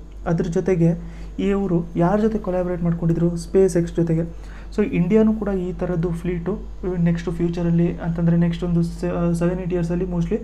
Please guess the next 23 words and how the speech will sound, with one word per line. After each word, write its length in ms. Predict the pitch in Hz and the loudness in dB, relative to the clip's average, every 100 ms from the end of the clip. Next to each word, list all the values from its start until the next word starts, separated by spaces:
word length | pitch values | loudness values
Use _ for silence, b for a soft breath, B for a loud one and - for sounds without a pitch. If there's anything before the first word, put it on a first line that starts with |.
| B B B | B B B
achieve 280 | 170 170 196 | -4 -2 0
ಮಾಡ್ಕೋಬೋದು. 540 | 170 175 170 165 165 220 | 2 2 2 2 2 0
Private 520 | - 175 185 185 175 | 0 2 2 2 0
industry 420 | 170 170 170 170 | 2 2 2 0
ಯಾವುದಾದ್ರು 440 | 175 170 170 175 - B B - | 4 4 4 4 0 B B -6
ಸ್ಪೇಸಲ್ಲಿ 540 | - 175 175 170 165 | 0 0 2 2 2
ಬಂದಿದ್ದು, 420 | 170 165 165 185 - B B B B 165 | 4 4 4 2 -2 B B B B -2
ಅವ್ರಿಗೆ 600 | 180 185 180 190 - 170 | 0 2 0 -2 -4 -2
support 460 | 170 170 175 170 | -2 0 -2 0
ಗೌರ್ಮೆಂಟಿಂದ 500 | 170 170 170 170 170 | 2 4 4 2 2
ಸಿಕ್ಕಿದ್ದು, 480 | 165 170 170 156 165 214 - - - - - - - - | 2 0 -2 0 0 -4 -8 -14 -14 -16 -16 -14 -14 -6
ಅವರು 240 | 180 190 208 | 0 4 4
ಕೂಡ 160 | 185 | 4
ಈ 120 | 175 170 | 2 2
ಥರ 140 | 175 | 0
ಏನಾದ್ರು 280 | 175 175 170 | 0 2 4
ಮಾಡ್ಕೊಂಡಿದ್ರೆ 880 | 165 165 175 165 170 226 - - - - | 4 2 2 0 0 -2 -4 -12 -12 -4
ಅದು 160 | 196 196 | -2 -2
ಕೂಡ 140 | 185 | -2
ತುಂಬಾ 280 | 180 175 180 | -2 -2 -2
ಜಾಸ್ತಿ 320 | 175 170 180 | 0 0 0
historic 380 | 165 180 170 170 | -2 0 0 2
ಆಗುತ್ತೆ. 440 | 165 165 214 220 | 0 0 -4 -4